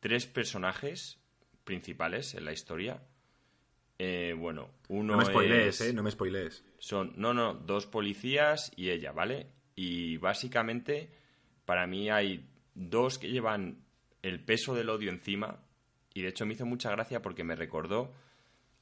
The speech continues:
Speaker 1: sé que vais a decir que no tiene nada que ver, pero ahí es lo gracioso de la escena, que en un momento que me vino la película de Nolan, de Batman, la tercera, cuando el pavo está hablando de que el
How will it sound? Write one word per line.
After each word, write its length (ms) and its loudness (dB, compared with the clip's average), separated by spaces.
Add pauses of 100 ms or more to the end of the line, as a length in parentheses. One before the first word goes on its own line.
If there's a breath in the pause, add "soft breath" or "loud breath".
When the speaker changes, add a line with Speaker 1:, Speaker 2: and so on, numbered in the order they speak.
(280)
Speaker 1:
sé 160 -2
que 400 0
vais 240 2
a 40 2
decir 200 0
que 80 -2
no 100 0
tiene 140 2
nada 140 2
que 60 -2
ver, 220 0
pero 400 -2 (140)
ahí 200 -2
es 120 -2
lo 160 2
gracioso 400 -2
de 60 0
la 80 4
escena, 420 -4 (320 soft breath)
que 80 -4
en 60 2
un 60 2
momento 280 0
que 100 2
me 160 0
vino 460 -2 (640)
la 180 4
película 400 2
de 140 6
Nolan, 440 2 (300)
de 160 2
Batman, 400 4
la 140 -2
tercera, 500 0 (920)
cuando 240 0
el 80 -2
pavo 240 4
está 160 0
hablando 400 4
de 420 0 (200 soft breath)
que 200 -2
el 760 -6